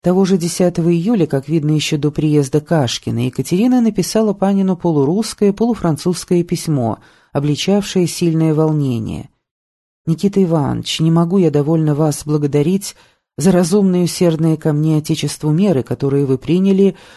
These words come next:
по шлюссельбургской истории. У меня сердце щемит, когда я думаю об этом деле, и много-много благодарю вас за меры, которые вы приняли,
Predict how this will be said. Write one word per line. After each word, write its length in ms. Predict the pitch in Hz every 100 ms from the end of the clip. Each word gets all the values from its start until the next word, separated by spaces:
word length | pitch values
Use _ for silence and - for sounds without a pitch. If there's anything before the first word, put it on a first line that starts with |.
| -
по 160 | - 160
шлюссельбургской 960 | 156 165 156 156 151 156 156 - 160
истории. 640 | 151 - - 127 110 104 - _ _ _ _ _ _ _ _ _ -
У 60 |
меня 300 | 156 156 151
сердце 580 | 147 - 180 143 - -
щемит, 680 | - - 139 123 117 - - _ _ _ _ _
когда 280 | - 151 151
я 160 | 156 143
думаю 340 | 151 147 143
об 140 | 139
этом 280 | 139 139 135
деле, 460 | 127 135 117 107 - _ _ _ -
и 80 |
много-много 680 | 175 190 175 185 180 170 139
благодарю 520 | 135 151 151 156 175
вас 380 | 156 160 147 -
за 280 | - 135 156
меры, 400 | 147 185 208 139
которые 420 | - 127 180 175
вы 140 | 151 143
приняли, 580 | 139 185 190 120 92